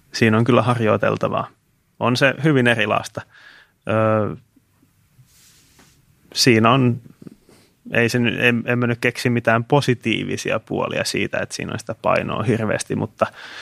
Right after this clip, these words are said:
niin sitten se – sähköavustuksen tuomat ne kaikki hyvät puolet, se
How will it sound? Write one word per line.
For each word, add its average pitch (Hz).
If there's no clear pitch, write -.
niin 104
sitten 104
se – 104
sähköavustuksen 101
tuomat 98
ne 104
kaikki 101
hyvät 104
puolet, -
se -